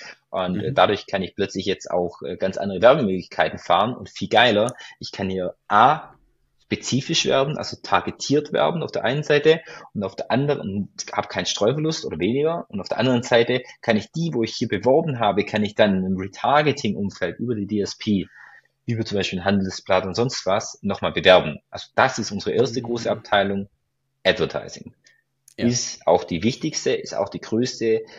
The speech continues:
Speaker 1: und ich glaub, die wird auch deutlich spannender, weil ich halt plötzlich First-Party-Data habe. Das habe ich ja bei einem Meta, bei einem Google und Co. gar nicht mehr wirklich in der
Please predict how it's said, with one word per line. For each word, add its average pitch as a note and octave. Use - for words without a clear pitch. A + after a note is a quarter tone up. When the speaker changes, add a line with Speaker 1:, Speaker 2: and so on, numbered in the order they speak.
Speaker 1:
und A#2+
ich G#2
glaub, A2
die A2
wird A#2
auch A2
deutlich G#2+
spannender, A2+
weil G#2
ich -
halt G2+
plötzlich -
First-Party-Data F#2+
habe. F2+
Das F#2
habe -
ich G2+
ja F#2
bei F2
einem F2
Meta, F#2
bei F2
einem F2+
Google F#2+
und -
Co. F2+
gar E2
nicht E2+
mehr E2+
wirklich E2+
in E2+
der D#2+